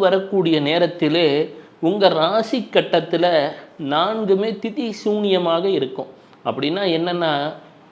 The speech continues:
மிதுனம், கன்னி, ம-, தனுசு மற்றும் மீனம் என்று சொல்லக்கூடியது. உங்க வீட்டிலேயே வீட்டுக்கு நாலு கார்னரும் முக்கியங்க. அந்த நாலு கார்னர்ஸும் இருந்தால்தான் ஒரு வீடு, ஒரு இல்லம், ஒரு ரூம் ஸ்டெடியா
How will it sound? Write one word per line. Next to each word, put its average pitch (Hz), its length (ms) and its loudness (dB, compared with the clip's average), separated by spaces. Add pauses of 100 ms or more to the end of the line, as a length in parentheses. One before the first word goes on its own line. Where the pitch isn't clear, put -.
(180)
மிதுனம், 190 460 0 (260)
கன்னி, 185 460 0 (360)
ம-, 143 100 0 (120)
தனுசு 190 500 2 (600)
மற்றும் 196 460 -2 (260)
மீனம் 208 380 0 (180)
என்று 151 240 -4
சொல்லக்கூடியது. 139 600 -2 (400)
உங்க 156 160 4 (120)
வீட்டிலேயே 220 600 2 (220)
வீட்டுக்கு 214 400 -2 (120)
நாலு 190 260 2 (180)
கார்னரும் 220 560 2
முக்கியங்க. 147 420 -2 (320)
அந்த 139 120 -2 (120)
நாலு 190 260 2 (140)
கார்னர்ஸும் 214 640 2
இருந்தால்தான் 180 640 2 (400)
ஒரு 156 100 4 (100)
வீடு, 175 300 2 (180)
ஒரு 160 120 0 (120)
இல்லம், 185 260 0 (120)
ஒரு 151 100 2 (120)
ரூம் 202 200 0 (100)
ஸ்டெடியா 170 380 4